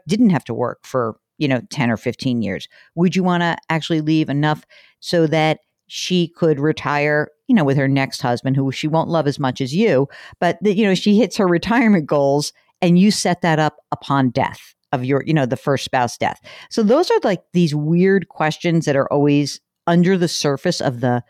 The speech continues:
the general, like, instead of saying ten times income, these are more nuanced questions to ask yourself about life insurance, right? And so I think, as I hear you say it,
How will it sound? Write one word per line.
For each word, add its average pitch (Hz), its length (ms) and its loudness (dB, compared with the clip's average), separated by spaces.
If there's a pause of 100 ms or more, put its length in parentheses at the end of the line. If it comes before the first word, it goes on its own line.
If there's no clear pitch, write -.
(300)
the 143 100 0
general, 143 540 -2
like, 131 220 0
instead 156 320 -2
of 143 80 -2
saying 139 280 0
ten 143 260 -2
times 131 340 -2
income, 170 420 0 (100)
these 180 300 2
are 202 80 2
more 170 420 2
nuanced 185 600 2
questions 123 440 -4
to - 120 -6
ask 127 240 -4
yourself 117 340 -2
about 113 260 -2
life 107 240 -2
insurance, - 600 -6
right? 214 260 0 (480)
And 208 160 0
so - 200 -2
I 226 120 0
think, 233 600 -2 (280)
as 180 160 0
I 208 180 2
hear 214 280 2
you 180 180 0
say 233 380 0
it, 160 80 -2